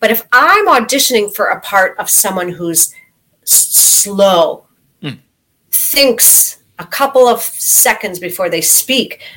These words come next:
Speaker 1: that might be hard for me because my, I'm high energy. But voice dialogue,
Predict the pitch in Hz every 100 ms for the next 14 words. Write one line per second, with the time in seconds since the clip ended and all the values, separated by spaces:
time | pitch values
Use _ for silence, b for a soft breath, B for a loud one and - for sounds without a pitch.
0 | B 214 302 466 453 214 - 202 247 240
1 | 180 160 165 165 180 180 214 233 214 226
2 | 262 220 202 185 202 214 208 - - B
3 | B - 202 185 240 240 - 285 403 494
4 | 294 180 220